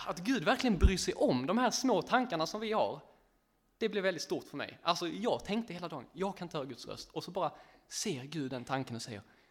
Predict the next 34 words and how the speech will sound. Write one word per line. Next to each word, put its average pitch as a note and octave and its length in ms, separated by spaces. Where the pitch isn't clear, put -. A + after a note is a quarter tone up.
"Varför - 160
tror - 180
du F#3 60
inte F#3 120
du E3 80
kan E3 120
höra E3 140
min D#3+ 180
röst? - 480
Det C#3 80
är - 40
klart D#3+ 220
du C3+ 60
kan D#3+ 140
göra D3+ 140
det." C3 140
Och E3 100
det F#3+ 100
blev G3+ 180
väldigt, F3+ 440
gjorde F#3 200
mig E3+ 120
väldigt F3 300
ödmjuk D#3+ 380
i - 20
hjärtat, D#3 300
att A#2 80
Gud D#3 300
är F3 60
så - 160
nära D3+ 520
hela F#3 300
tiden. - 360
Eh, B2 340